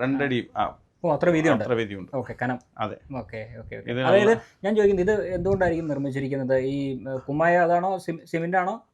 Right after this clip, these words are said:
Speaker 1: ഏത്?
Speaker 2: ഇതൊക്കെ ഈ
Speaker 1: ഇതെല്ലാം
Speaker 2: ഭിത്തിയൊക്കെ?
Speaker 1: ചുണ്ണാമ്പ്.
Speaker 2: ചുണ്ണാമ്പ്.
Speaker 1: ചുണ്ണാമ്പ് കൊണ്ടാണ് നിർമ്മാണിച്ചത്.
Speaker 2: എന്നാലും ഇത് അത്യാവശ്യം കുഴപ്പമില്ലാത്തൊരു വീടാണ് കേട്ടോ. ഈ
Speaker 1: അതെ, അതെ.
Speaker 2: ഗ്രാമത്തിലെ കുറച്ച് പൊളിയാത്ത വീട്
Speaker 1: അതെ.
Speaker 2: എന്ന് ചോദിച്ചു കഴിഞ്ഞാൽ അതേ ഉള്ളൂ. അവര് മെയിൻറ്റെയിൻ ചെയ്യുന്നോണ്ടായിരിക്കാം.
Speaker 1: ആ, മെയിൻറ്റെയിൻ. അവര് ഇപ്പൊ പൂർവികം, അതെന്താ പറയുമ്പോ, പണ്ട്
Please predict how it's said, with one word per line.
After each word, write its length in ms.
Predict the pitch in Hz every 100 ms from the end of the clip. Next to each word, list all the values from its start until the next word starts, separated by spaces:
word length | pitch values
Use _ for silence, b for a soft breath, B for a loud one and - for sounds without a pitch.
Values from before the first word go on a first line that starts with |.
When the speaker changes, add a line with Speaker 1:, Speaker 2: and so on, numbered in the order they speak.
| 156
Speaker 1:
ഏത്? 300 | 135 135 139 160
Speaker 2:
ഇതൊക്കെ 240 | 156 151
ഈ 120 | 156 160 147
Speaker 1:
ഇതെല്ലാം 320 | 180 185 175
Speaker 2:
ഭിത്തിയൊക്കെ? 360 | 180 190 190
Speaker 1:
ചുണ്ണാമ്പ്. 460 | 160 170 180 170 123 - 127
Speaker 2:
ചുണ്ണാമ്പ്. 380 | 160 160 123 110
Speaker 1:
ചുണ്ണാമ്പ് 340 | 160 160 156
കൊണ്ടാണ് 280 | 139 131 127
നിർമ്മാണിച്ചത്. 460 | 117 117 101 98 101
Speaker 2:
എന്നാലും 240 | 120 190
ഇത് 80 | 202
അത്യാവശ്യം 360 | 208 190 190 196
കുഴപ്പമില്ലാത്തൊരു 420 | 175 170 160 160
വീടാണ് 240 | 143 131
കേട്ടോ. 160 | 113 120
ഈ 20 |
Speaker 1:
അതെ, 180 | 123 123
അതെ. 100 | 113
Speaker 2:
ഗ്രാമത്തിലെ 600 | 147 147 151 156 165 - -
കുറച്ച് 280 | 147 139 165 147 156 143
പൊളിയാത്ത 440 | 143 147 165 175
വീട് 180 | 185 180
Speaker 1:
അതെ. 300 | 185 - -
Speaker 2:
എന്ന് 120 | 113
ചോദിച്ചു 240 | 175 170 170
കഴിഞ്ഞാൽ 220 | 160 165
അതേ 120 | 139
ഉള്ളൂ. 240 | 147 120 135
അവര് 180 | 127
മെയിൻറ്റെയിൻ 320 | 139 127 139 143
ചെയ്യുന്നോണ്ടായിരിക്കാം. 600 | 147 147 131 117 113 113
Speaker 1:
ആ, 100 | 110
മെയിൻറ്റെയിൻ. 340 | 110 117 113
അവര് 200 | 120 123
ഇപ്പൊ 300 | 135 113 123
പൂർവികം, 560 | 113 139 147 147 151 117
അതെന്താ 340 | 117 143 139
പറയുമ്പോ, 360 | 139 139 135 139
പണ്ട് 280 | 113 143